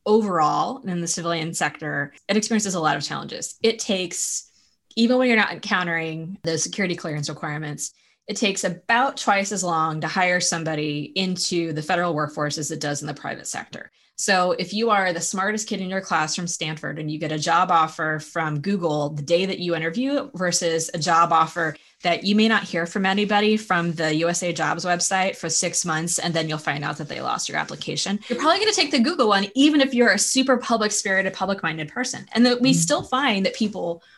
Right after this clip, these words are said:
Speaker 1: want to serve in the federal government. There are, there's surveys that, like, have demonstrated that it remains one of the top interest careers for people across the college age population. We don't set up our recruitment processes as though we really want high quality talent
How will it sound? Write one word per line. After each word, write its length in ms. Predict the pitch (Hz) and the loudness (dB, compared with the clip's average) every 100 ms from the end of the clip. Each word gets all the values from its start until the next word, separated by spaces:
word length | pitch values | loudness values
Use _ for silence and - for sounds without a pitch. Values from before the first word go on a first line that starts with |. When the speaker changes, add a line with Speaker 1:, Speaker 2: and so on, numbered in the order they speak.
| _ _ | _ _
Speaker 1:
want 320 | 175 202 196 - | -2 0 2 0
to 100 | 208 | -2
serve 760 | - 202 202 - - - - - | 0 2 2 0 -4 -8 -16 -4
in 120 | 196 | -2
the 80 | 180 | 0
federal 300 | 180 165 160 | 0 0 0
government. 420 | 160 143 - - | -2 -2 -6 -2
There 200 | 165 147 | 0 0
are, 420 | 156 151 156 - - | 2 2 0 -2 -2
there's 160 | 175 | 0
surveys 320 | 214 196 190 | 0 0 0
that, 120 | 175 170 | -2 -4
like, 200 | 160 - - | -6 -8 -10
have 180 | 165 160 | -6 -4
demonstrated 640 | 180 180 180 180 160 160 156 | -2 -2 -2 -2 -2 -4 -4
that 320 | 156 - - - - - _ | -4 -6 -8 -16 -20 -20 _
it 140 | 185 185 | -6 -2
remains 380 | 180 185 196 175 | -2 0 0 -2
one 140 | 170 | -2
of 100 | 160 | -2
the 320 | 156 160 156 - | -2 -4 -6 -8
top 300 | 170 170 - | -6 -4 -4
interest 280 | 160 151 | -8 -10
careers 480 | - 180 277 294 196 | -10 -10 -8 -6 -6
for 100 | 165 | -8
people 520 | 156 151 147 - 196 - | -10 -12 -10 -10 -10 -4
across 320 | 220 - 220 214 | -2 2 0 0
the 80 | |
college 380 | 190 190 185 180 | 2 2 2 2
age 220 | 170 165 | -2 -2
population. 760 | - 143 160 147 - - - - _ - | -4 -4 -4 -6 -6 -8 -10 -14 _ 0
We 200 | 202 233 | 6 6
don't 440 | 247 285 349 - | 6 4 0 -2
set 200 | - 214 | 2 2
up 120 | 202 | 2
our 100 | 190 | 2
recruitment 440 | 190 - 220 196 - | 0 -2 -4 -4 0
processes 540 | 180 175 175 175 170 | 0 0 -2 -2 0
as 180 | 185 151 | 0 2
though 140 | 185 | 0
we 120 | 180 | 0
really 340 | 160 170 175 175 | 0 0 0 -2
want 260 | 160 156 | -4 -4
high 180 | 151 165 | -4 -4
quality 340 | 160 165 151 151 | -2 -2 -2 -4
talent 440 | - 151 151 | -4 -4 -4